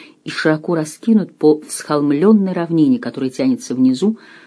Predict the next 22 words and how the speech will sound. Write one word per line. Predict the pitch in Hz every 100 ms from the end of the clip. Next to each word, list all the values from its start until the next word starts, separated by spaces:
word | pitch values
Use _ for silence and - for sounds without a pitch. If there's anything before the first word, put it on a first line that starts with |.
| _
покрытой | - 135 151 151
теперь | 135 - 135 -
оливковыми | 139 131 - 127 127
садами | 127 - 123 139 175 139
и |
виноградниками. | 117 123 123 113 101 - - - - - _ _ _ _ _ -
Ограду | 156 165 202 277 240
древнего | 175 170 151 135 131
Агригента | 131 131 131 127 107 101 95 _ - - - -
можно | 165 226 254 285
проследить | 302 247 - 208 240 254
почти | - 208 - -
на | 277 220
всём | - 214
её | 202 190
протяжении. | 190 170 156 139 131 123 120 - _ _ _ _ _ _ _ -
По | 160
всей | - 175
ограде | 170 185 175
стоял | - 170 170
ряд | 165 156
храмов. | - 147 123 113